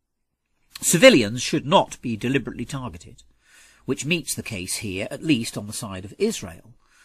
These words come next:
For Israel is not deliberately targeting civilians, but Hamas is. That, it seems to me, is the real moral difference between the two sides.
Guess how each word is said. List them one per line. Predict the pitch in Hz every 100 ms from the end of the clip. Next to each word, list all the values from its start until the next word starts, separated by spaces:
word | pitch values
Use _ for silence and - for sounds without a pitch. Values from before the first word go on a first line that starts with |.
| _ - - -
For | 202 214 262
Israel | 269 - 165 139 151 -
is | 147
not | 180 - -
deliberately | 151 175 214 - - 123
targeting | 117 135 120 110 117 117 113
civilians, | - 117 165 139 82 82 - - - - _ _ _ -
but | 143
Hamas | - - 151 190 110 - - - -
is. | 151 92 - - - _ _ _ _ _ _ _ - - - - - -
That, | 269 277 175 -
it | 196 190
seems | - 214 208 -
to | 190
me, | 196 113 90 - _ - -
is | 165 151
the | 170 165
real | 202 214 220 208
moral | 127 143 160 170 165
difference | 151 185 - - 80 -
between | - 143 - 147 135
the | 135
two | - 113
sides. | - 143 107 78 - - -